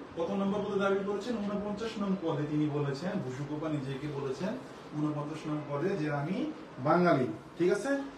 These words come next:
"আমি বাঙালি", এই কথাটা বলেছেন কত নম্বর পদে? ঊনপঞ্চাশ নম্বর পদে কি বলেছেন? নিজেকে বাঙালি বলে দাবি করেছেন, ঠিক আছে?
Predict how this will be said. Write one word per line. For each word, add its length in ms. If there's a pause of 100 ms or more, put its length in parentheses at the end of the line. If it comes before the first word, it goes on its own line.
(220)
"আমি 260
বাঙালি", 500
এই 200
কথাটা 180
বলেছেন 320
কত 160
নম্বর 340
পদে? 300 (480)
ঊনপঞ্চাশ 540
নম্বর 340
পদে 280 (480)
কি 80
বলেছেন? 420
নিজেকে 480
বাঙালি 460
বলে 380 (200)
দাবি 280
করেছেন, 380 (260)
ঠিক 140
আছে? 280